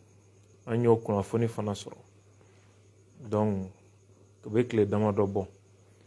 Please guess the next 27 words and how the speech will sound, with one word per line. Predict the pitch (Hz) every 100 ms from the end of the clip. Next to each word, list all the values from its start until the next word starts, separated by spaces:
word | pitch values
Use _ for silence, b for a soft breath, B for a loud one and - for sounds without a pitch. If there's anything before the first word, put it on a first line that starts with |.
| - -
Ça | -
veut | 107
dire | 98 127 127
que | 123 123 151 - - - _ _
ko | - 139
dɔ | 117
bɛ | 113
sen | 110 98
na. | 95 101
Dɔw | 127 143
ŋaniya | 120 107 120 117
ye | 104 117 - _ _ -
ka | 107
Bamako | 98 98 95 101
lamaga. | 110 110 95 98 - _ _ _ _ _ _ _ b b b b b b b -
Euh, | 120 120 123 123 120 120 117 113 110 -
ce | - - 170
que | 180
niveau | 139 131 135
là | 120 113
toujours, | - 151 131 117 120 131 - _ _ _ - - - - - - - -
Américains | 123 143 151 151 156 143 123 113 117 - _ _ _ _ _ - - _ _ _ _
u | 143
sigilen | 165 - 127 120 123 139 131
min | 123
filɛ | 120 - 123 120
Niger, | 117 127 120 127 117